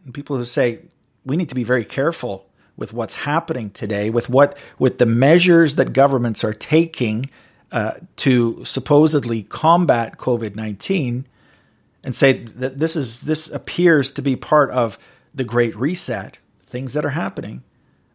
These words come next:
People will say, "Ah, no, that's just a conspiracy theory. That's just a conspiracy theory." The problem is, that's brushing off the issue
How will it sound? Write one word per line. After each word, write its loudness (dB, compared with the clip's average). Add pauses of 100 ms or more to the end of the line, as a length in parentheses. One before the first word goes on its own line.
(180)
People -12
will -8
say, -6
"Ah, 0
no, -6
that's -4
just -8
a -12
conspiracy -4
theory. -8
That's -8
just -10
a -16
conspiracy -6
theory." -14 (2250)
The -20
problem 2
is, -6 (760)
that's -10
brushing 0
off 0
the -8
issue -6